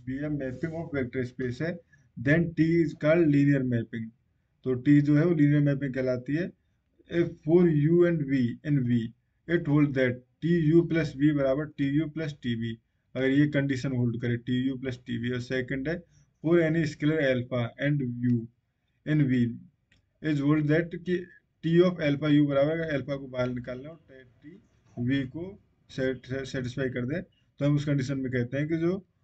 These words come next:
वे-, जो vector space है, जो mapping है वो linear mapping है in vector space पे, यानी V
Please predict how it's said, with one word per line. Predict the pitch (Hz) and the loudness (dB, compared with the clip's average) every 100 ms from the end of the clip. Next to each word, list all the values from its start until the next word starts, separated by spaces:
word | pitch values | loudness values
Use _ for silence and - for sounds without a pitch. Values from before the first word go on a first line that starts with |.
| _ _ _ - | _ _ _ -6
वे-, | 123 135 143 156 | 0 0 0 -4
जो | 139 147 135 | 0 0 0
vector | 127 131 123 139 | 0 -2 -2 -6
space | 123 143 127 151 | -6 -6 -6 -6
है, | 143 | -6
जो | 139 143 123 _ _ _ _ _ | -2 -2 -4 _ _ _ _ _
mapping | 135 131 127 131 131 | -4 -4 -2 -4 -4
है | 170 - _ _ - | -6 -8 _ _ -6
वो | 147 214 247 | -2 -2 -2
linear | 127 139 143 143 131 | -2 2 4 4 2
mapping | 127 120 120 120 | -2 -2 -4 -4
है | 160 202 - | -6 -8 -10
in | 147 147 | -6 -2
vector | 131 123 123 | -2 -2 -6
space | 117 - 117 - | -8 -8 -10 -10
पे, | - 120 | -8 -4
यानी | 123 147 135 | -2 -2 -2
V | 131 147 | 2 2